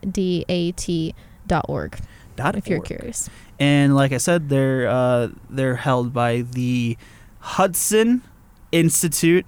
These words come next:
Speaker 2: of
Speaker 1: <laughs> Miner-,
Speaker 2: Mineralogy.
Speaker 1: mineralo-,
Speaker 2: That is a lot of
Speaker 1: Mm-hmm.
Speaker 2: L in one
Speaker 1: Mm-hmm.
Speaker 2: sentence.
Speaker 1: Yeah.
Speaker 2: And that will be where you can find, like, different areas you can do your amateur geology in.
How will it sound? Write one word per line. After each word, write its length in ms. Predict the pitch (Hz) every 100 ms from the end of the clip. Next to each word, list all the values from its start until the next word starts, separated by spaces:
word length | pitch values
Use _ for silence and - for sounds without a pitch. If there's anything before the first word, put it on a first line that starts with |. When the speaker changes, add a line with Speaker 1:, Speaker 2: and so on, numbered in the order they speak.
| -
Speaker 2:
of 160 | 139 123
Speaker 1:
<laughs> 640 | 127 - - - 226 -
Miner-, 500 | 135 139 143 180 170
Speaker 2:
Mineralogy. 600 | 131 131 127 120 117 190
Speaker 1:
mineralo-, 760 | 214 240 202 160 160 151 - - - 185 170
Speaker 2:
That 180 | 170
is 180 | 214 160
a 120 | 143
lot 240 | 123 139 135
of 80 | 220
Speaker 1:
Mm-hmm. 140 | 330
Speaker 2:
L 280 | 135 123 120
in 180 | 120 196
one 160 | 139
Speaker 1:
Mm-hmm. 160 | 320 -
Speaker 2:
sentence. 520 | - 127 127 120 120
Speaker 1:
Yeah. 200 | 190 185 - - - - - - - -
Speaker 2:
And 400 | 147 143 135 131
that 200 | 151 160
will 140 | 156
be 200 | 143 147
where 180 | 139 139
you 160 | 131 131
can 200 | - 135
find, 420 | 135 131 127 127
like, 200 | 117 113
different 260 | 147 139 -
areas 480 | 185 196 175 156 143
you 100 | 139
can 300 | - 131 123
do 140 | 127
your 220 | 139 139 -
amateur 300 | 127 123 139
geology 640 | 127 120 113 120 120 110
in. 260 | 107 107